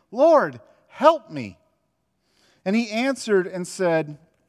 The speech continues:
"It is not good to take the children's bread and to throw it to the dogs." But she said, "Yes, Lord,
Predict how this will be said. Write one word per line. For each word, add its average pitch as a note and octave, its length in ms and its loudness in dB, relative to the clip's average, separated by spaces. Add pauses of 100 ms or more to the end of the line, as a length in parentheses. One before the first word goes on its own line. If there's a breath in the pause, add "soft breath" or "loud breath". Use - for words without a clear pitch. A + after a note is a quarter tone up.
(3000)
"It G3 120 6
is G3 160 -2
not B3 320 4
good A#3 280 2
to F#3 100 -10
take G#3 280 0
the F#3+ 80 -10
children's A3+ 600 -2
bread F#3 440 2
and D#3+ 160 -12
to F3+ 120 -6
throw G3+ 420 0
it E3+ 160 -2
to E3+ 120 -12
the D3+ 80 -10
dogs." D3+ 720 0 (1040)
But F3+ 100 -14
she A#3+ 180 -6
said, A#3 300 0
"Yes, A#3 360 2
Lord, D#3 440 0